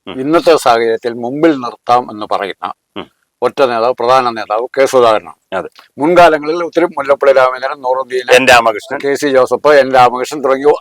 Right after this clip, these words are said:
Speaker 2: അനേകം പേരുണ്ടായിരുന്നു.
Speaker 1: അതെ.
Speaker 2: പക്ഷെ മറിച്ച്
Speaker 1: ആ.
Speaker 2: സി പി എമ്മിന് ജയരാജന്മാർ ഉൾപ്പെടെ, ശൈലജ ടീച്ചർ ഉൾപ്പെടെ പത്തോ പതിനഞ്ചോ പേര്
Speaker 1: സാക്ഷാൽ
Speaker 2: സംസ്ഥാന നിർത്താൻ പറ്റുന്നുണ്ട്.
Speaker 1: സാക്ഷാൽ പിണറായി ഉൾപ്പെടെ.
Speaker 2: ഉൾപ്പെടെ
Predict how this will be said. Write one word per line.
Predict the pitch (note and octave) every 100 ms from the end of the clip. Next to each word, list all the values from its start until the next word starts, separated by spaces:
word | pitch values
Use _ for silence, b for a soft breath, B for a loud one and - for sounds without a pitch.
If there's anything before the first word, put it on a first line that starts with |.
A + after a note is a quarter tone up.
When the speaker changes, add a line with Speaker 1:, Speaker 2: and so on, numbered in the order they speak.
| -
Speaker 2:
അനേകം | C#3+ F3+ F3+ D#3+
പേരുണ്ടായിരുന്നു. | C#3+ A#2+ G2+ F2 _ - F#2+
Speaker 1:
അതെ. | E2 - -
Speaker 2:
പക്ഷെ | B2
മറിച്ച് | C#3+ C3+ D#3 E3 C3
Speaker 1:
ആ. | G2+ - _ _ F#2+
Speaker 2:
സി | - D3+ F#3+ F#3
പി | A3
എമ്മിന് | G#3 F3+ D3 A#2+ - _
ജയരാജന്മാർ | A#2 C3+ E3 E3+ E3+ D#3+ D#3 D3
ഉൾപ്പെടെ, | A#2+ - B2+ C#3
ശൈലജ | A#2 C3 D3+ D3+ D3
ടീച്ചർ | C3+
ഉൾപ്പെടെ | B2 G#2+ - A#2+ - b b b b _ - -
പത്തോ | B2+ - D#3+ E3 B2+
പതിനഞ്ചോ | C3 D3 D#3 D3
പേര് | C3+ A2+ G2+ B2 _ -
Speaker 1:
സാക്ഷാൽ | C#3 C3+ - F#3
Speaker 2:
സംസ്ഥാന | G#3 - _
നിർത്താൻ | D#3+ E3+ F3 E3+
പറ്റുന്നുണ്ട്. | D#3 C#3 A2+
Speaker 1:
സാക്ഷാൽ | C#3 C#3+ E3 D3
പിണറായി | D3 C#3+ D3+ D#3
ഉൾപ്പെടെ. | B2+ G#2 F#2 -
Speaker 2:
ഉൾപ്പെടെ | C#3 B2 C3+